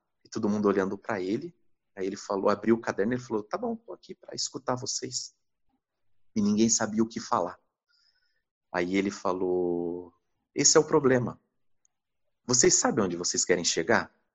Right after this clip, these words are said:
Se sabem, vocês declararam pra empresa que vocês querem chegar?" Eu não sabia, foi uma surpresa pra mim, essa pesquisa de clima, então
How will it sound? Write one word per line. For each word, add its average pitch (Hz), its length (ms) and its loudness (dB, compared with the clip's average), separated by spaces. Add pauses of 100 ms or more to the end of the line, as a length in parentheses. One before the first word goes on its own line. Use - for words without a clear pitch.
(260)
Se - 200 6
sabem, 139 480 4
vocês 113 320 2
declararam 117 840 2 (1300)
pra 139 160 4
empresa 123 500 4
que - 80 -6
vocês - 300 -2
querem 85 180 -4
chegar?" 95 460 -2 (1040)
Eu 196 200 10
não 220 100 10
sabia, 190 600 6 (200)
foi 151 180 8
uma 147 160 8
surpresa 165 680 8
pra 131 180 6
mim, 165 420 6 (120)
essa 113 340 8
pesquisa 117 520 6
de 139 160 2
clima, 202 500 6 (320)
então 165 560 8